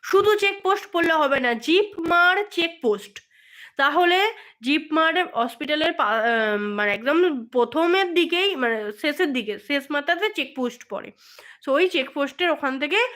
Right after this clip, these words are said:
যে কোনো এদিক ওদিক খুঁজলে অনেক রুম পাওয়া যায়। আর যদি নাই একান্ত পাও, তখন আমাকে বলবে, আমি তোমাদের নাম্বার শেয়ার করে দেবো।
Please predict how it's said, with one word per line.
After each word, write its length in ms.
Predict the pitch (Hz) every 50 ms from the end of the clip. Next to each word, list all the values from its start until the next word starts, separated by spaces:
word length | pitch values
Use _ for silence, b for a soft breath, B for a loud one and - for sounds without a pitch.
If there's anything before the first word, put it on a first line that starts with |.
| B B B B B 233
যে 160 | 214 269 285 285
কোনো 220 | - 320 311 311
এদিক 280 | 302 269 254 269 294 262 294
ওদিক 200 | 277 262 320 -
খুঁজলে 300 | - - 247 240 269 370 359
অনেক 260 | 262 240 240 269 277 254
রুম 200 | 233 233 214 208 190
পাওয়া 240 | 190 175 170 175 185
যায়। 200 | 185 190 185 185 - b b b b b
আর 100 | - 220 226
যদি 220 | 240 247 233 262 269
নাই 280 | 262 269 277 320 359 370 370 381 -
একান্ত 340 | 269 285 - 320 320 330 359 370
পাও, 180 | 359 453 494 508
তখন 240 | 381 285 262 294 285
আমাকে 280 | 285 277 277 294 285 320
বলবে, 260 | 285 311 311 320 381 466
আমি 160 | 440 339 262 233
তোমাদের 300 | 226 220 214 208 233 339
নাম্বার 260 | 403 392 277 240 226 220
শেয়ার 220 | - - 208 208
করে 200 | 208 202 190 190
দেবো। 200 | 180 190 180 185